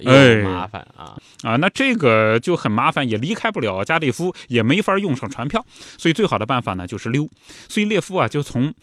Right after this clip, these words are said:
Speaker 1: 后面的窗户呢翻，啊，翻出去了以后，沿着小巷子匆匆地走。尽管说他的靴子十分的笨重，但是威尔士一直下雨嘛，地上泥泞，所以沾这个光啊，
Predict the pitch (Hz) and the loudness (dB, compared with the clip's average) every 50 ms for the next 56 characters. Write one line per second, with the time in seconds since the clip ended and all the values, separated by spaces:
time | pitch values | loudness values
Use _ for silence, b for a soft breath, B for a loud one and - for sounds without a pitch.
0 | B B B - - - 269 233 165 123 104 104 - - - - 190 202 196 175 | B B B -6 -2 0 0 0 0 -2 -4 -6 -8 -6 -6 -4 -4 -4 -4 -4
1 | 123 101 92 98 - - - - 180 175 185 - - 101 - - - 196 202 202 | -6 -6 -6 -10 -14 -8 -4 -2 -2 -2 -4 -8 -16 -18 -18 -10 -8 -6 -6 -4
2 | - - - - 156 127 113 98 92 - 117 107 98 104 110 139 160 175 - - | -6 -6 -6 -4 -4 -2 -2 -4 -4 -2 -4 -2 -2 -2 -4 -2 -4 -4 -4 -6
3 | 98 95 - 139 135 117 - 98 - - - 170 156 - - 170 156 151 - - | -8 -6 -6 -6 -6 -6 -8 -12 -14 -10 -10 -8 -8 -8 -6 -6 -6 -6 -8 -10
4 | - B B B B B B B B B B - 262 262 233 165 - - 92 90 | -14 B B B B B B B B B B 2 2 4 4 2 0 -4 -8 -10
5 | 85 - - 151 147 - - 135 120 113 98 95 - - - 185 175 165 - - | -10 -6 -6 -4 -4 -4 -4 -6 -4 -4 -6 -6 -6 -6 -4 -2 -2 -2 -2 -6
6 | 104 - - 143 - 160 156 156 156 139 117 101 92 87 85 90 - _ - 196 | -10 -8 -10 -8 -6 -6 -6 -6 -6 -6 -6 -6 -6 -6 -8 -10 -2 _ 6 6
7 | 139 139 185 175 - - - - 139 131 - 120 98 92 - - 175 196 156 107 | 6 6 4 2 2 -2 -6 -6 -6 -6 -6 -6 -8 -8 -8 -8 -8 -6 -6 -8
8 | 87 - - - 135 - - 214 202 - - - - 117 - - - - 135 113 | -10 -12 -12 -14 -14 -8 -4 -4 -4 -4 -6 -8 -10 -8 -8 -8 -8 -8 -8 -8
9 | 104 - - - - 87 87 95 95 b b b b b - 208 196 156 - 107 | -10 -12 -14 -16 -14 -10 -8 -8 -8 b b b b b -4 -4 -2 -2 -2 -4
10 | 101 104 101 92 87 87 101 135 180 220 - - _ _ _ _ - - 202 160 | -4 -2 -4 -4 -4 -4 -2 -2 -2 -4 -4 -8 _ _ _ _ -4 -2 -2 0
11 | 135 - - 214 208 208 - 170 113 104 92 - - 131 139 143 120 92 | 0 0 -2 -2 -2 -2 -4 -6 -6 -8 -8 -6 -4 -4 -2 -4 -4 -6